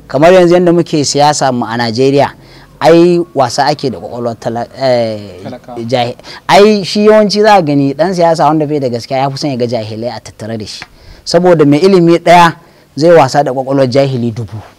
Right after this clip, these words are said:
Speaker 1: Babu yanda zai, tunda ya fi shi ilimi. Ka fahimta?
Speaker 2: Gaskiya ne.
Speaker 1: To, wanda yake ta tara masu ilimi yana ɗaukar nauyinsu, sai an kai gaɓar fada ba za a ja da shi ba.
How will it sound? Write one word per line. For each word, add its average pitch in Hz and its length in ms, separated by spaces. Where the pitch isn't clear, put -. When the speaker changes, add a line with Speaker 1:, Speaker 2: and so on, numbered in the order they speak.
Speaker 1:
Babu 175 300
yanda 156 220
zai, 131 120
tunda 139 220
ya 127 220
fi 135 140
shi 123 100
ilimi. 101 300
Ka 151 160
fahimta? 175 520
Speaker 2:
Gaskiya - 300
ne. 120 100
Speaker 1:
To, 147 240
wanda 240 340
yake 208 320
ta 165 100
tara 180 320
masu 135 280
ilimi 123 400
yana 131 180
ɗaukar 127 300
nauyinsu, 113 440
sai 165 280
an 180 180
kai 196 180
gaɓar 190 380
fada 156 380
ba 123 100
za 147 100
a 123 80
ja 113 120
da 101 80
shi 87 180
ba. 80 120